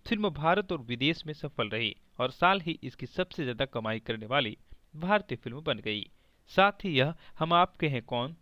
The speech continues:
दिलवाले दुल्हनिया ले जाए के बाद सबसे ज्यादा कमाई करने वाली भारतीय फिल्म बन चुकी थी। ऐसे में कुछ कुछ होता है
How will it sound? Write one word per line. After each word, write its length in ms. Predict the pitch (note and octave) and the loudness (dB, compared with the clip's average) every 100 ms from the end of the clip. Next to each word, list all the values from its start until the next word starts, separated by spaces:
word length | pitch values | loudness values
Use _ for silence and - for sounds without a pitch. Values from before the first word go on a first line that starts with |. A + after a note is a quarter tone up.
| - | -4
दिलवाले 380 | C#3+ D3 D#3+ E3+ | 0 4 4 4
दुल्हनिया 300 | C3 B2 C3 | -2 -2 0
ले 220 | A#2 A2+ | 0 0
जाए 240 | A#2 B2 E3 | 2 2 0
के 160 | C#3 | -2
बाद 300 | A2 A2+ C3+ - - - | 0 0 -2 -10 -12 -2
सबसे 240 | G3+ - | -2 0
ज्यादा 260 | B2+ B2 D#3 | 2 2 2
कमाई 320 | - A#2 A2+ | -2 0 0
करने 280 | A2+ A#2 A2+ | 0 -6 0
वाली 300 | C#3+ C#3+ A2+ - _ - | 2 2 -2 -10 _ -6
भारतीय 400 | D3 C3 - A2+ | 2 2 2 -8
फिल्म 240 | - D3+ - - - | -6 -6 -8 -20 -18
बन 240 | F#3 F#3+ C3 | -2 0 0
चुकी 280 | A2+ - G#2 | -10 -12 -4
थी। 240 | A#2+ G#2 _ _ _ _ - - - - - - | -2 -2 _ _ _ _ -20 -20 -20 -20 -8 0
ऐसे 220 | G3 A#3+ | 2 2
में 140 | A3+ A3+ | -2 -4
कुछ 280 | F#3 F3+ | -6 -8
कुछ 260 | - A3 - | -6 -8 -8
होता 280 | C3+ A#2 D#3+ | -6 2 2
है 200 | F3 | 2